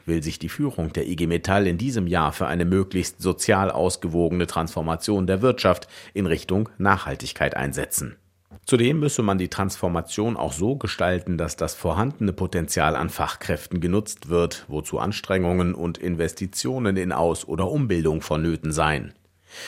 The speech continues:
Hier fordert die I G Metall mehr Bildungsteilzeit, wo die Arbeitszeit zugunsten von Aus- und Weiterbildungen reduziert wird und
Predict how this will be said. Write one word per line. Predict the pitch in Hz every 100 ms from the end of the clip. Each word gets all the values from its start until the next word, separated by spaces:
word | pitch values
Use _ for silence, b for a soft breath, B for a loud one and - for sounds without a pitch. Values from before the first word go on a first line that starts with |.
| B
Hier | - 147 110
fordert | 82 80 78
die | 92
I | 80
G |
Metall | 76 73 - 87
mehr | 87 76
Bildungsteilzeit, | 78 113 98 85 - - 87 90 - 92 85 - B B B
wo | - 80
die | 69
Arbeitszeit | 87 98 92 - 87 80
zugunsten | - 80 104 101 -
von | 95 90
Aus- | - 101 101
und | 101 80
Weiterbildungen | 92 90 87 87 87 85 85 80
reduziert | 76 87 87 - 123 117
wird | 92 95 - -
und | 110 120 -